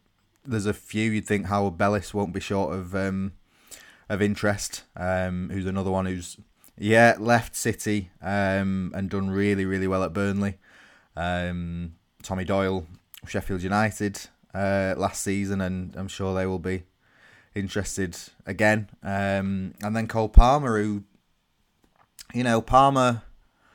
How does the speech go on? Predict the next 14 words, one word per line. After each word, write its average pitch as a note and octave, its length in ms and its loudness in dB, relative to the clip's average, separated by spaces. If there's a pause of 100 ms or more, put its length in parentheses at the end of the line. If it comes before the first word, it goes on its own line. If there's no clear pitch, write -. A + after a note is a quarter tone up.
(280)
was B2 420 4
kind A2 240 0
of G2 280 0
expected A2 760 0 (400)
to G#2+ 120 -2
go G2 80 4
out G2 200 4
on, F#2+ 360 -2 (100)
on F#2+ 220 -2
loan G#2 280 2
and, G2+ 180 -4
and F2+ 160 -4
still G2 300 0
is. G#2+ 360 -2